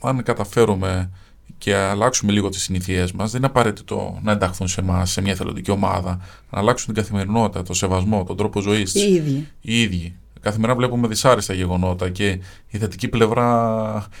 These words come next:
Speaker 1: και η θετική εικόνα που υπάρχει γύρω μας στην κοινωνία τη βλέπουμε σαν ένα πυροτέχνημα και λες ότι,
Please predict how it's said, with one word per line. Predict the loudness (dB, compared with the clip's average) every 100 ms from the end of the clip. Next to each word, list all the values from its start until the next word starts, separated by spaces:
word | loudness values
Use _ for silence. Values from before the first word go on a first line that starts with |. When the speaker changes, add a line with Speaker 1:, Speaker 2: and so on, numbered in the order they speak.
| -10
Speaker 1:
και | -4
η |
θετική | -2 -2 -2 -4
εικόνα | 2 2 2
που | 0
υπάρχει | -2 0 0
γύρω | -2 0
μας | -2
στην | -4
κοινωνία | -4 -2 -2 -2
τη | -2
βλέπουμε | 0 0 0 -4
σαν | 0 2 2
ένα | 0 2
πυροτέχνημα | 2 2 2 0 -2 -6
και | -8
λες | -6 -4 -4
ότι, | -4 -4